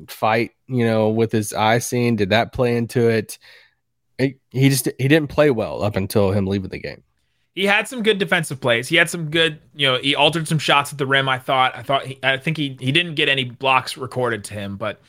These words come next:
Speaker 2: I thought he had a couple of plays that I thought looked really good on defense. He hit the one three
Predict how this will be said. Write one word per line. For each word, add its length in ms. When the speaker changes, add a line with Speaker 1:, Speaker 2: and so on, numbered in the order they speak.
Speaker 2:
I 80
thought 200
he 120
had 100
a 40
couple 280
of 100
plays 260
that 80
I 40
thought 180
looked 140
really 180
good 140
on 100
defense. 460
He 140
hit 200
the 80
one 340
three 500